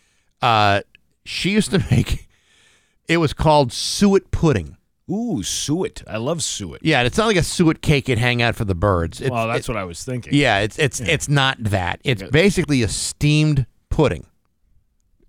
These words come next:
Speaker 1: A-, and she would make it in a, in a coffee can.
Speaker 2: Yeah.
Speaker 1: And there was, like, molasses and raisins and, and,
Speaker 2: Oh.
Speaker 1: and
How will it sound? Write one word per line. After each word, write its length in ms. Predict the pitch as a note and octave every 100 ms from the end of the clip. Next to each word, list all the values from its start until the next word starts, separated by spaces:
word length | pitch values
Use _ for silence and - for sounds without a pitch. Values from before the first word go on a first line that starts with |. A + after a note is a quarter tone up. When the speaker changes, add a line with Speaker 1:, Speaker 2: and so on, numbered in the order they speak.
| _ -
Speaker 1:
A-, 160 | D3 -
and 160 | C#3
she 100 | -
would 140 | D3 C#3
make 240 | E3+ F3+
it 80 | D3+
in 80 | B2+
a, 60 | -
in 120 | C3
a 60 | B2
coffee 500 | - - E3 C3+ G#2
can. 400 | - F2 B1+ -
Speaker 2:
Yeah. 360 | F2 D2+ B1+ D#2 - _ -
Speaker 1:
And 100 | C#3+
there 60 | C3+
was, 80 | A#2
like, 140 | G2
molasses 840 | G#2+ G2 A2 A#2+ B2 B2+ A2+ G#2+
and 300 | G2 F2+ G2+
raisins 720 | C3 B2 A#2 A#2 A#2 A#2+ G#2+
and, 200 | G2+ F#2+ -
and, 360 | A2 G2 G2
Speaker 2:
Oh. 180 | E3 - -
Speaker 1:
and 300 | A#2+ A2